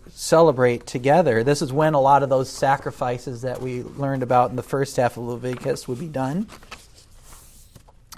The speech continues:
But there was three major feast seasons in, uh, in the Israelite worship, and it's laid out for us in chapters twenty-three.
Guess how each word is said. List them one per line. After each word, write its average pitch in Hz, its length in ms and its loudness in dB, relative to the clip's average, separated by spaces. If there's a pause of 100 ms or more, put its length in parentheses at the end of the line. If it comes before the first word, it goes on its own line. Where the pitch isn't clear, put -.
(300)
But 156 120 4
there 185 160 6
was 170 260 4
three 220 520 0
major 175 580 2
feast - 720 -10 (120)
seasons 127 1000 -8 (500)
in, 143 560 2 (560)
uh, 117 280 -2 (120)
in 156 220 0
the 139 280 8
Israelite 139 760 4
worship, 143 600 4
and 127 140 -2
it's 123 180 -4
laid 151 280 4
out 156 220 8
for 135 180 4
us 117 160 0
in 127 80 -6
chapters 127 500 0
twenty-three. 123 840 -4